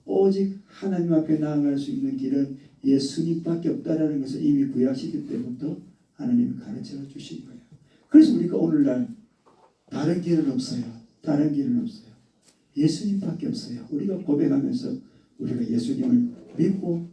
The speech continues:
살아가는 이유인 것입니다. 여러분, <clears throat> 예수님께로 나아갈 수 있는 것은 오직 예수님밖에,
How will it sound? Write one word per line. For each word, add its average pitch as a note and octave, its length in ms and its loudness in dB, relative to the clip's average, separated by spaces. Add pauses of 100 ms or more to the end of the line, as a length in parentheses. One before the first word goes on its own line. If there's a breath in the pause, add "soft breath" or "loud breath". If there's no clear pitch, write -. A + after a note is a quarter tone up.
살아가는 A#3+ 720 -2 (320)
이유인 - 520 0
것입니다. - 520 -12 (1900 loud breath)
여러분, A#2 500 0 (360)
<clears throat> - 840 2 (960)
예수님께로 C3+ 600 2
나아갈 C3 320 0
수 - 100 -6
있는 - 160 -6
것은 - 440 -6 (680)
오직 C#3 260 2
예수님밖에, - 880 0